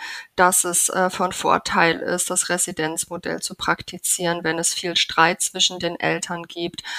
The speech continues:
weil es dann auch oft besser ist, wenn die Kinder dem weniger ausgesetzt sind. Ähm, der wichtigste Nachteil ist sicherlich sozusagen hier <laughs> im Vergleich zum Wechselmodell, dass das Kind halt weniger Kontakt mit einem Elternteil hat.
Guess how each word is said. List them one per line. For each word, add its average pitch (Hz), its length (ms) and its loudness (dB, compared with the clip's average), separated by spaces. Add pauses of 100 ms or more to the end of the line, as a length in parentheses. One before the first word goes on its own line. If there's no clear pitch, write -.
(240)
weil 170 180 6
es 170 160 0
dann 156 200 4
auch - 260 -2
oft - 240 -2
besser - 340 0
ist, - 180 -2
wenn 165 140 -6
die 170 100 -10
Kinder 160 380 -4
dem 156 220 -8
weniger 156 440 -2
ausgesetzt - 880 -6
sind. 87 400 -8 (720)
Ähm, 180 420 0
der 185 160 4
wichtigste 214 500 -2
Nachteil 233 680 4
ist 226 200 0
sicherlich 220 720 2
sozusagen 196 640 2 (120)
hier 220 280 2 (340)
<laughs> - 360 -14
im 190 240 -10
Vergleich 208 560 4
zum 202 180 0
Wechselmodell, 208 840 4 (260)
dass 196 180 4
das 185 200 -2
Kind 208 220 0
halt 190 220 2
weniger 196 380 0
Kontakt - 580 2
mit - 240 0
einem 247 320 4
Elternteil 240 920 2
hat. 226 280 6